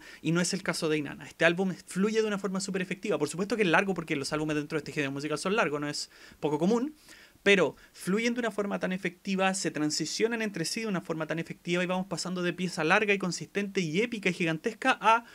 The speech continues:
otras piezas con las mismas características de una forma, a mi parecer, súper orgánica, súper fluida.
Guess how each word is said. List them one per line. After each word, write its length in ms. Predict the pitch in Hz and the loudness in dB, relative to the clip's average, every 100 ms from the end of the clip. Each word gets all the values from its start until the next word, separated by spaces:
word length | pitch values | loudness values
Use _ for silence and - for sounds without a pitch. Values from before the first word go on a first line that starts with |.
| - | -12
otras 220 | - 165 170 | -4 -2 0
piezas 220 | 196 196 | 0 0
con 100 | 196 | -2
las 80 | 180 | 0
mismas 220 | 196 196 | 0 -2
características 580 | 185 180 185 196 202 185 | -2 -2 -4 -2 -2 0
de 60 | |
una 120 | 175 165 | -2 -4
forma, 240 | 180 170 | -4 -4
a 20 | |
mi 80 | 170 | -4
parecer, 320 | 170 156 170 | -2 -2 -2
súper 340 | - 196 196 - | -2 0 0 0
orgánica, 640 | 147 139 160 214 175 - - - | -4 -2 -2 0 -4 -8 -20 -14
súper 260 | - 170 165 | -4 -2 -2
fluida. 480 | - 147 233 - | 0 2 4 2